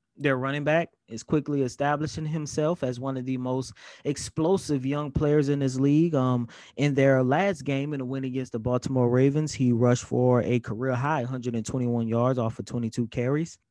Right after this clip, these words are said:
This is a team who relies heavily on the run, especially when you have Cam Newton. Um, I actually have Cam Newton having a really good game because not only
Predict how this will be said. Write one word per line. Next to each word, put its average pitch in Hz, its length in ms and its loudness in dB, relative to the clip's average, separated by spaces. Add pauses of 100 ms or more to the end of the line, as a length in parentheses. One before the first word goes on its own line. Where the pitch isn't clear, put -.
(140)
This 160 200 0
is 151 120 -4
a 147 80 -2
team 170 260 -4
who 175 100 -4
relies 143 440 -2
heavily 160 440 -6
on 123 200 -6
the 123 120 -2
run, 131 400 -6 (260)
especially 175 440 -2
when 143 120 -6
you 135 100 -4
have 127 260 -4
Cam 127 300 -6
Newton. 143 440 -4 (320)
Um, 139 240 -4
I 196 220 4
actually 190 360 0
have 139 260 0
Cam 135 260 -4
Newton 131 240 -4
having 123 280 -4
a 117 60 -6
really 117 240 -4
good 120 240 -8
game 123 280 -6 (100)
because 147 340 -4
not 151 320 -2
only 170 300 -2